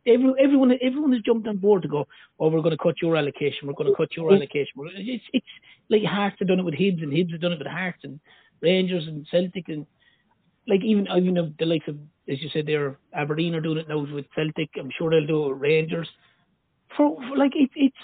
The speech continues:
Speaker 1: there's, there's absolutely no logic to it whatsoever.
Speaker 2: Like, for, like, Mark, it's killing, like, what Terence is saying there as well, like, it, it's killing the atmosphere.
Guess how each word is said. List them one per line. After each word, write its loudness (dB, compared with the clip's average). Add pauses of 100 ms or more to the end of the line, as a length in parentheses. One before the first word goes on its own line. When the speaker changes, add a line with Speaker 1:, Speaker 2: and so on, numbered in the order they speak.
(260)
Speaker 1:
there's, 2
there's 2
absolutely -2
no 4
logic 0
to -12
it -16 (480)
whatsoever. -2
Speaker 2:
Like, 4 (520)
for, 8
like, 12 (120)
Mark, 8
it's 0 (100)
killing, 4 (720)
like, -2
what 2
Terence 6
is -4
saying 6
there 4
as 2
well, 4
like, 0
it, 0
it's 2 (120)
killing 6
the 10
atmosphere. 4